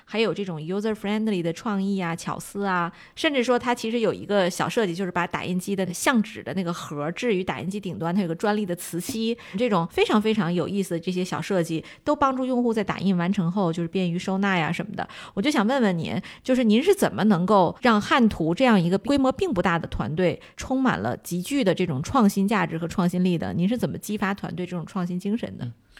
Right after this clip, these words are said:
Speaker 2: 好，嗯，首先呢，我们团队虽然说人数规模上来看并不是很大，但是这些人平均都有这个行业从业经验大概十年以上。
Speaker 1: 嗯。
Speaker 2: 啊，然后跟我可能过去共事的时间可能也超过了七八年，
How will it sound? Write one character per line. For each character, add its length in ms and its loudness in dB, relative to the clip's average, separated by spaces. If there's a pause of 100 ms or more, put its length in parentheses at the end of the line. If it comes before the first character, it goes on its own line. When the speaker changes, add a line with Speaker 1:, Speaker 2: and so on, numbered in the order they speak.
(140)
Speaker 2:
好， 240 -8 (360)
嗯， 360 -2
首 160 -4
先 160 2
呢， 240 4
我 60 2
们 180 2
团 220 -2
队 300 0
虽 180 0
然 260 2
说 300 -2
人 200 2
数 220 -4
规 160 -6
模 180 0
上 140 -4
来 160 -4
看 240 -4
并 260 0
不 120 -8
是 100 -6
很 140 -6
大， 160 -8
但 100 -2
是 240 -2 (260)
这 120 -2
些 160 2
人 360 0 (200)
平 200 0
均 220 4
都 180 0
有 160 0
这 140 -4
个 80 -2
行 240 -2
业 100 2
从 240 -2
业 160 0
经 180 -2
验 140 0
大 140 -4
概 80 -2
十 160 -2
年 100 2
以 80 0
上。 220 -4 (180)
Speaker 1:
嗯。 160 -8 (220)
Speaker 2:
啊， 100 -6
然 80 0
后 80 4
跟 280 4
我 120 2
可 140 -2
能 300 0
过 120 0
去 80 0
共 220 2
事 160 -2
的 100 -2
时 160 -4
间 200 -2
可 140 -6
能 60 -2
也 140 -2
超 160 -4
过 100 -2
了 80 0
七 120 -8
八 100 -2
年， 220 -6